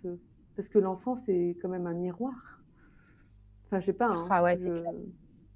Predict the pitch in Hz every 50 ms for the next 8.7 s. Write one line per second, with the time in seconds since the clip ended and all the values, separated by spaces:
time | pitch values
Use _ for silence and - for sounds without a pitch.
0 | - - - - - - - - - - - - - - - - - - - -
1 | - - - - - - - - 247 254 262 247 226 233 - - - - 226 254
2 | 254 262 240 180 330 381 359 381 349 - - - - - - - - - - -
3 | - - - - - - - - - - - - - - - - 226 226 240 254
4 | 269 254 220 - - - - - - - - - - _ _ _ _ _ - -
5 | 427 - - 349 349 349 - - 294 - - 311 302 294 285 269 254 254 254 -
6 | - - _ _ _ _ _ - - 381 403 381 381 277 220 - 233 202 214 -
7 | 302 302 415 480 330 233 - - _ _ _ _ _ _ _ _ _ _ _ _
8 | - - 370 370 370 349 294 269 262 254 254 247 240 240